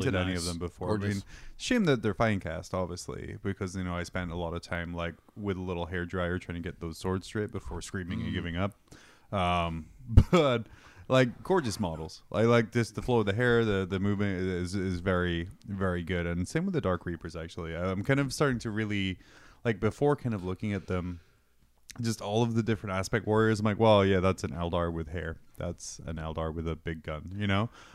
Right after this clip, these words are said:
Speaker 1: But there is, like, real subtle differences in
Speaker 2: Sure.
Speaker 1: all of the armors, which, like, I'm starting to notice and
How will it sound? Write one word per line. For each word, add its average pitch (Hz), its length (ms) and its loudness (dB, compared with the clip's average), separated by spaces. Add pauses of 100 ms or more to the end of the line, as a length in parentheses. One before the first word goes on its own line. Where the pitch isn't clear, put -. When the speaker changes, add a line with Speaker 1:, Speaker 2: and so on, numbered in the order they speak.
(120)
Speaker 1:
But 127 100 2
there 131 140 8
is, 147 180 4
like, 143 160 2
real 117 240 6
subtle 101 320 0
differences 92 560 -4
in 90 60 -4
Speaker 2:
Sure. 82 180 2
Speaker 1:
all 95 60 6
of 87 80 -2
the 90 100 -2
armors, 80 460 -4
which, 87 280 -10
like, 82 240 -6
I'm 82 180 -4
starting 82 300 -6
to 78 80 -8
notice 78 380 -6
and - 100 -16